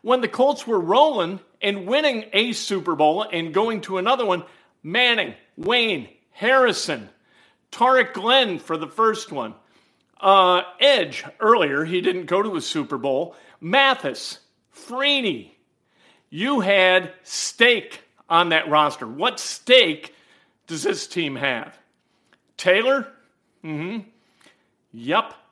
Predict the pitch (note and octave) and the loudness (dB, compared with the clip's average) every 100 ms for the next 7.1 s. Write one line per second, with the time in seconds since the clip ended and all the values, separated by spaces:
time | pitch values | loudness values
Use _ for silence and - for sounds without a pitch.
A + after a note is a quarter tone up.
0 | _ _ E3 E3 D#3 C3+ E3 G3 C4 C#4 | _ _ -2 0 0 -4 -4 -2 0 -2
1 | A#3 _ _ _ - E3 D#3 B3 C#4+ _ | -6 _ _ _ -10 -8 -8 -8 -10 _
2 | _ _ _ _ _ _ _ B2 D3+ A3+ | _ _ _ _ _ _ _ -4 0 0
3 | - - _ G#3+ - _ _ _ _ _ | -2 -20 _ -20 -20 _ _ _ _ _
4 | _ _ _ _ - D#3+ A3 C4 F3+ A3+ | _ _ _ _ -4 0 2 2 0 -6
5 | - _ - E3+ F3 E3+ E3+ E3 E3 E3 | -16 _ -2 0 2 2 2 2 0 0
6 | F#3 A3+ G#3+ F#3+ A3 - G3+ A3 F#3+ - | -2 -2 -4 -4 -4 -4 -6 -2 -2 -4